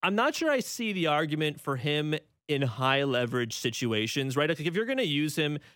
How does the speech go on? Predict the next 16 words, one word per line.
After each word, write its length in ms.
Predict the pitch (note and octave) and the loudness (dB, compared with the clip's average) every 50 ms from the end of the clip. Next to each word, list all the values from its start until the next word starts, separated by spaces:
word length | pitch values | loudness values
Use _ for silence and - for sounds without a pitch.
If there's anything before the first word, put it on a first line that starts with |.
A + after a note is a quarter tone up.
| _ _ | _ _
he 160 | _ - F3 | _ -4 -4
should 180 | D#3 - F3 D3 | -2 -2 -4 -6
probably 560 | - - F3 D#3 D#3 D#3+ E3+ F#3 E3 F3+ F3+ | -2 0 2 2 2 2 2 2 0 0 0
be 100 | E3 F3 | 0 0
the 120 | E3 F3+ | 0 2
mop 260 | F3 E3+ E3+ F3 F3 | 2 2 2 2 2
up 160 | G3 F3+ E3+ E3+ | 2 0 0 0
guy, 220 | - F3+ F3+ F#3 | 0 2 4 4
or 80 | F#3 F3 | 4 4
at 100 | E3 D3+ | 2 0
the 60 | D#3 | 0
very 180 | D3+ E3+ F3 F3 | 0 2 2 2
least 240 | E3+ E3 D#3+ D3 - | 0 0 -2 -2 0
not 260 | D#3+ D#3 D3+ D#3 D#3 | 2 2 2 4 2
with, 220 | D#3 D3 - - - D3 - | 0 -2 -2 -6 -6 -6 -6
<laughs> 140 | - - | -4 -4